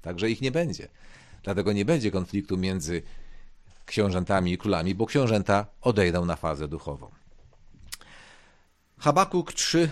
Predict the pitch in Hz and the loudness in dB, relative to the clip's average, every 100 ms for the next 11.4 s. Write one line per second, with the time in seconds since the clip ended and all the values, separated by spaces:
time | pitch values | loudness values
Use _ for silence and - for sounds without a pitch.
0 | - 127 127 120 104 95 101 101 131 123 | 0 0 2 2 2 2 0 0 2 0
1 | 104 107 98 95 - 104 95 98 90 95 | -2 -4 -2 -2 -2 -4 -4 -2 0 0
2 | 95 95 98 98 98 95 92 - 101 95 | 2 0 -2 -2 0 0 -2 -2 -2 0
3 | 95 87 78 101 117 147 101 92 92 87 | 2 0 0 2 2 2 0 -2 -2 -4
4 | 90 - 90 87 82 87 87 82 78 110 | -4 -4 -4 -4 -2 -2 -2 -2 -2 -2
5 | 107 160 214 - - - 104 180 185 127 | 0 -2 -4 -12 -18 -6 2 2 4 4
6 | 120 160 165 147 - 233 208 143 120 104 | 4 2 0 -2 -2 0 0 0 0 2
7 | 120 127 98 92 107 - 107 101 - - | 2 0 -2 -2 -2 0 2 0 -8 -18
8 | - - 170 - - - - - - - | -4 6 8 8 0 -20 -20 -20 -20 -20
9 | _ - 107 104 - 98 - 92 87 90 | _ -2 -2 -2 -4 -4 -2 -4 0 -2
10 | 82 90 - 85 82 82 85 80 80 71 | -2 -6 -6 -6 -6 -6 -6 -6 -6 -8
11 | 64 - - | -12 -14 -18